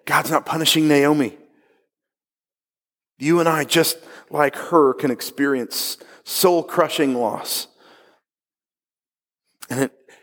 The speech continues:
it's not always to be considered punishment from God.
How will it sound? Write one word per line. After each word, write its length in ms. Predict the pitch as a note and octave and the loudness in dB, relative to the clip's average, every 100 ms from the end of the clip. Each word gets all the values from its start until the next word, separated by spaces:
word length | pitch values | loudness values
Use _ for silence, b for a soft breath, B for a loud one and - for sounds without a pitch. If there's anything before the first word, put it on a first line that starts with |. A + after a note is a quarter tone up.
| b | b
it's 260 | C3+ - D3 | -4 -2 -2
not 320 | D3+ D#3+ - | 0 0 0
always 380 | C#3+ D3+ C#3 A#2+ | 2 4 4 2
to 100 | - | -2
be 120 | B2+ | 0
considered 500 | B2+ B2+ - B2+ A2+ | 0 -2 0 0 0
punishment 480 | - C#3 B2 - G#2 | -2 -2 -2 -4 -8
from 180 | - G#2 | -8 -4
God. 300 | G#2+ G2+ | -4 -4